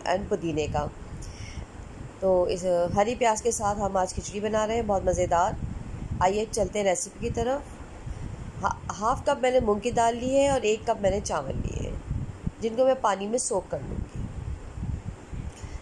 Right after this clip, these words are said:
चा-, दाल चावल हमने सोक कर लिए हैं। एक प्याज काट ली है, ज़ीरा है,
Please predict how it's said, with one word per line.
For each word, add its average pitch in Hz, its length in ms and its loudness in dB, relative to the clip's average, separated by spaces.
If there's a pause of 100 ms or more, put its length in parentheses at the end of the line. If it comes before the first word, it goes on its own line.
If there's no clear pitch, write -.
(160)
चा-, 196 240 2
दाल 202 180 6
चावल 262 280 2
हमने 269 280 2
सोक 190 300 0
कर 220 140 2
लिए 262 240 2
हैं। 277 300 4
एक 208 300 0
प्याज 196 320 2
काट 247 340 2
ली 262 100 2
है, 262 160 8
ज़ीरा 190 360 2
है, 247 340 2